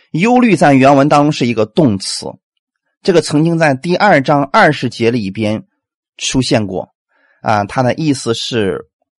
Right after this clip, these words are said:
关心。所以在本句当中可以，呃，直译为不要在任何事情上忧虑，不要有任何的忧虑。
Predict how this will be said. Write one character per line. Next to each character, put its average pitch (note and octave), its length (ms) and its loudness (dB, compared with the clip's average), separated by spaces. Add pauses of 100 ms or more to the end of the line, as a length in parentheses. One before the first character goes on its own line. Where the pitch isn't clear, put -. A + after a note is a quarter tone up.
(100)
关 D3 220 0
心。 D#3+ 320 -8 (480)
所 A#3 100 -4
以 - 20 -2
在 A3+ 120 4
本 B2+ 340 2
句 A#3+ 220 0
当 D3+ 240 0
中 D3+ 180 0
可 D3 160 -4
以， C3+ 340 -2 (280)
呃， D2+ 320 -6 (100)
直 C3+ 300 -2
译 A#3+ 260 0
为 G2 380 -4 (480)
不 D#3 80 2
要 F3+ 160 4
在 C3 200 0
任 F3 400 2
何 A2 280 -4
事 - 260 -6
情 G2 240 -8
上 G2 220 -12
忧 F#2+ 240 -6
虑， F#2+ 180 -8 (760)
不 F3+ 120 2
要 A#3 180 4
有 B2 180 0
任 F#3+ 460 2
何 F#2 320 -8
的 F#2 160 -10
忧 F2 260 -14
虑。 E2+ 140 -14